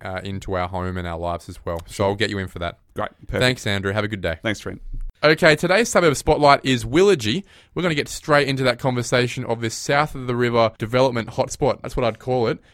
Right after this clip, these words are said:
Speaker 1: Uh, we've got one person to talk to. As always, it's the number one agent for Willogy. It is Siobhan McHale. Siobhan, thank you very much for coming in and chatting with me.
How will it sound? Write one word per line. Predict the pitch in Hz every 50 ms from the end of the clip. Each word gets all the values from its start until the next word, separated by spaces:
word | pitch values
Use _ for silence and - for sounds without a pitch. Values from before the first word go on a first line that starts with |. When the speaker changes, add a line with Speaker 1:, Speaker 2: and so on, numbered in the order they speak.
| _ _ _ -
Speaker 1:
Uh, | 123
we've | 120 127 123 117
got | 117 123 117
one | 127 139 143
person | 135 - 151 143 139 - 139 135
to | 131
talk | 123 - 147 131 135 135 -
to. | - 139 139 -
As | 139 143 147 131
always, | 131 127 123 127 123 123 120 117
it's | - -
the | 117 113
number | 120 135 147 160 156
one | 147 143 135 127 120
agent | 120 120 117 120 120 113 101 -
for | - 104
Willogy. | 113 113 113 117 113 113 120 117 120 - - -
It | 117 113
is | 113 110 107 101 -
Siobhan | - 117 104 117 120 120 117 110 110
McHale. | - - 123 120 120 123 123 123 - _ _ _ _ _ _ _
Siobhan, | - 139 139 151 147 -
thank | - 160 170 160
you | 185 170
very | 165 165 165 160
much | 151 151 156 151 147 -
for | - 147
coming | - 151 147 139 131 131
in | 139 139
and | 127 120 117
chatting | - 143 135 147 170 175
with | 139 107
me. | 95 -